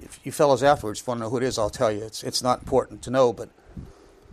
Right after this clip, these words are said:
some of our guys will be familiar with the author. So,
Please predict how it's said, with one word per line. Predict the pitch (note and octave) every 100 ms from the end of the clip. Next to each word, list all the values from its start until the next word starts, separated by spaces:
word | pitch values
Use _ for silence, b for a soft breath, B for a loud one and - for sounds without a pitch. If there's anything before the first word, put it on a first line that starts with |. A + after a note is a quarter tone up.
| - - - - - - - - - - - - - - _ - -
some | - C3
of | A#2
our | A2+
guys | A#2 A#2+
will | A#2
be | G#2
familiar | - A2+ B2 G#2+
with | G#2
the | A2+
author. | G#2+ A2+ G#2+ A2 B B B - _ _ - - - -
So, | - D#3+ F#2